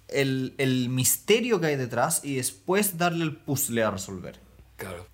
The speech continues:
Speaker 1: Para que si le cambian la ley, igual puede hacer un ejercicio.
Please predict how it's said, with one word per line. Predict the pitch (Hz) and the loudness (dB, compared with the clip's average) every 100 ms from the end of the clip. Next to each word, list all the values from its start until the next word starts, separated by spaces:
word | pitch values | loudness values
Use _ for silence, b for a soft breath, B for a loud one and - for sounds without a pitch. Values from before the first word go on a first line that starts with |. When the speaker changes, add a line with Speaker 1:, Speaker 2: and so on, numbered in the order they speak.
| - | -6
Speaker 1:
Para | - 123 | 0 2
que | 120 | 4
si | - | 2
le | 120 117 | 2 4
cambian | 156 180 196 196 | 4 4 2 2
la | 190 | 4
ley, | 233 330 381 - - _ _ - - | 4 2 0 -6 -20 _ _ -20 -8
igual | - 127 131 165 175 180 - - | -4 -2 4 4 4 2 -6 -4
puede | 156 151 151 147 | 0 2 0 -6
hacer | 131 - 127 | -4 -4 -2
un | 120 | -4
ejercicio. | 113 107 - 87 | -8 -6 -8 -8